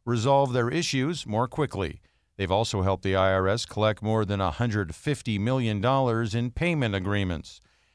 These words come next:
The I R S says taxpayers can opt into the chatbots,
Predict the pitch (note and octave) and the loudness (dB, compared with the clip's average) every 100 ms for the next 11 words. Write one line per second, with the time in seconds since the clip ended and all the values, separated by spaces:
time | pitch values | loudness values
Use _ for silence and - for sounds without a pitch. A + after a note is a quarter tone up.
0 | _ C3 A#2+ A2+ G#2+ G2+ G#2+ B2 A2 G2+ | _ 2 4 6 6 4 2 2 0 0
1 | - A#2+ G#2+ - A2+ G#2 G2 - G#2 G#2 | 2 2 2 0 0 2 0 -2 -6 -2
2 | G#2+ G#2 - - C#3 F3 C#3+ A#2+ B2+ A2+ | 0 0 0 -6 -2 0 0 0 2 2
3 | F#2 G#2+ A2 A2 | 4 4 2 0